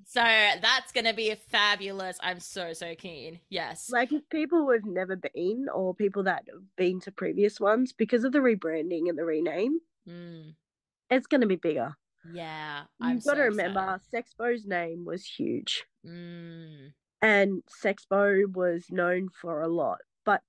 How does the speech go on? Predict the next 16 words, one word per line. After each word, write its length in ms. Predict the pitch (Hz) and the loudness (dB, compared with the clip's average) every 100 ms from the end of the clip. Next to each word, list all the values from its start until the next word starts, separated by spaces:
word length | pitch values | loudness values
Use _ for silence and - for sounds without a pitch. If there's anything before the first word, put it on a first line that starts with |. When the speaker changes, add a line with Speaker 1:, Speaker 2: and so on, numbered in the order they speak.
| - | -10
Speaker 2:
to 100 | 202 | -4
rebrand 760 | 196 196 190 165 175 294 359 349 - - - | -2 0 0 0 0 2 0 -2 -12 -18 -6
a 40 | |
company 540 | 196 180 180 180 175 170 | -2 -2 0 0 0 -2
that, 220 | 151 - | -4 -4
or 240 | 180 165 160 _ _ _ _ _ _ | 0 2 0 _ _ _ _ _ _
something 480 | - 196 - 190 175 | -2 0 0 0 0
as 120 | 180 | 0
big 180 | - 165 | -2 -2
as 140 | 156 - | -2 2
Sexpo, 440 | 160 - 170 147 | 0 2 -2 0
make 220 | 135 175 | 0 -2
it 120 | 175 | -2
Love 200 | 175 165 | 0 0
X, 440 | 165 233 - - - - _ _ _ _ _ | 2 0 0 -12 -20 -20 _ _ _ _ _
they've 580 | 208 190 220 233 302 311 | -6 -2 2 4 2 0